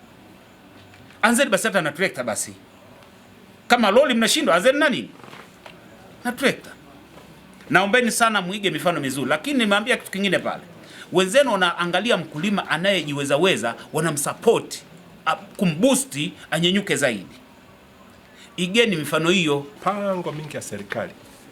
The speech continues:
Speaker 2: lengo ni kuboresha kipato cha mkulima. Ili tuendane na yale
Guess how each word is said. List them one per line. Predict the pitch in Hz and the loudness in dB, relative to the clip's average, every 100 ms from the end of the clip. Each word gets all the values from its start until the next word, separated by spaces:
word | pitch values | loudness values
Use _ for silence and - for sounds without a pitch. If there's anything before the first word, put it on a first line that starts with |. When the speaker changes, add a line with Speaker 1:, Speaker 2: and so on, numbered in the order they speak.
| - - - - | -20 -20 -16 -6
Speaker 2:
lengo | 123 160 143 117 | -4 -4 -6 -8
ni | 107 | -8
kuboresha | - 110 104 113 117 - | -12 -12 -8 -8 -8 -12
kipato | - - 117 - | -14 -10 -10 -10
cha | - | -16
mkulima. | - - - 90 - - - - - - - - - - - | -18 -18 -18 -18 -18 -20 -20 -20 -20 -20 -20 -20 -20 -18 -12
Ili | 120 131 | -8 -8
tuendane | 104 107 95 101 120 113 | -8 -8 -6 -2 -2 -4
na | 98 | -6
yale | 104 120 | -6 -6